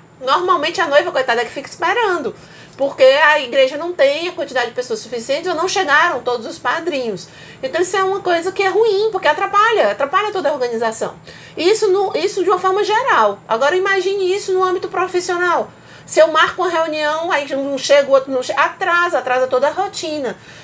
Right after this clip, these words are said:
Se eu, eu marco um compromisso, eu, eu tenho uma licitação pra participar, aí eu,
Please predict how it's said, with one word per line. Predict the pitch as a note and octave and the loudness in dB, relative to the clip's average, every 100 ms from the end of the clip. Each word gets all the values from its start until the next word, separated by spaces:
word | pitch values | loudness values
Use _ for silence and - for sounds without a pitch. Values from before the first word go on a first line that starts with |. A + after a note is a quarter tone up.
| - | -16
Se | - D4+ D#4+ | -8 -4 2
eu, | E4 E4+ E4+ | 4 4 2
eu | C4+ C4 F#3 | 2 0 0
marco | C4+ D4 F4 - E4 | 2 2 2 -2 -8
um | E4 | -4
compromisso, | E4 E4 D#4+ D#4 E4 E4 G#4 - - - - | -4 0 -2 -2 -4 -4 -6 -6 -18 -10 2
eu, | - G#3+ B3 B3+ | 4 4 2 4
eu | C4 | 4
tenho | C#4+ D#4+ | 4 -2
uma | |
licitação | E4 F4 E4+ F4+ F4+ F4+ D#4+ D#4 C#4 A3+ - - | -2 -4 -6 -6 -6 -6 -6 -6 -6 -10 -14 -2
pra | B3 B3+ A#3+ | 0 2 0
participar, | - C4 D4 C#4 D#4+ D#4+ A#3+ C4 - - - - - - | 0 -2 -2 -6 -6 -2 0 0 -4 -20 -20 -20 -14 0
aí | A#3+ C4+ D#4 F#4+ G#4 - | 2 2 0 -2 -2 -4
eu, | - D#4 D#5+ | 0 0 0